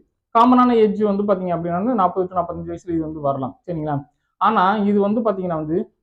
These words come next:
பெண்களுக்கு, அதுவும் முக்கியமா வந்து பாத்தீங்கன்னா வந்து ஹவுஸ் ஒய்ஃபா வந்து இருக்கிறவங்களுக்கு, இல்லாட்டி இந்த ஐ டி செக்டார்ல வந்து ஒர்க் பண்றவங்களுக்கு, இல்லாட்டி தோள்பட்டை பயன்படுத்தி வேலை செய்யக்கூடியவங்களுக்கு வந்து பார்த்தோம் அப்படின்னீங்கன்னா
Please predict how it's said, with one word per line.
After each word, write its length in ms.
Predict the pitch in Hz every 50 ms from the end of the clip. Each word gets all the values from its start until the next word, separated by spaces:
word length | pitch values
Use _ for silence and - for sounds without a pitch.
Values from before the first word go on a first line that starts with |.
| _ _ - 214
பெண்களுக்கு, 540 | 233 269 285 277 254 226 196 185 - 190 226 240 220 190 - -
அதுவும் 340 | 175 190 214 233 233 220
முக்கியமா 320 | 202 185 180 - 220 214 202
வந்து 180 | 190 185 190
பாத்தீங்கன்னா 380 | 196 196 190 180 175 170 160 160
வந்து 200 | 156 151 160 175 214 202 - _ _ _ _ _ _ _ _ _ _ _ _ _ _ _ _ _ _ -
ஹவுஸ் 320 | 123 117 - 175 190 185 240
ஒய்ஃபா 260 | 214 185 - - 185
வந்து 200 | 175 175 175 180
இருக்கிறவங்களுக்கு, 720 | 175 175 180 175 185 170 170 165 165 165 156 151 156 160 160 175 185 - _ _ _ _ - 170
இல்லாட்டி 220 | - 180 190 202
இந்த 140 | 190 180 165
ஐ 80 | 165 185
டி 100 | 180 196
செக்டார்ல 420 | - 190 185 - 175 170 165 165
வந்து 160 | 165 165 165
ஒர்க் 200 | 160 156 160 -
பண்றவங்களுக்கு, 520 | 175 170 165 156 156 156 151 147 147 160 175
இல்லாட்டி 300 | 180 165 160 160 165 185 175
தோள்பட்டை 420 | 175 180 185 190 185 180 165 170
பயன்படுத்தி 460 | 160 151 156 165 165 170 165 160 160 151
வேலை 200 | 147 156 165 165
செய்யக்கூடியவங்களுக்கு 720 | - 165 156 147 - 156 156 160 156 156 147 147 143 -
வந்து 180 | 156 151 156 165
பார்த்தோம் 260 | 160 156 147 - 151
அப்படின்னீங்கன்னா 500 | 143 143 143 143 143 139 135 135 135 147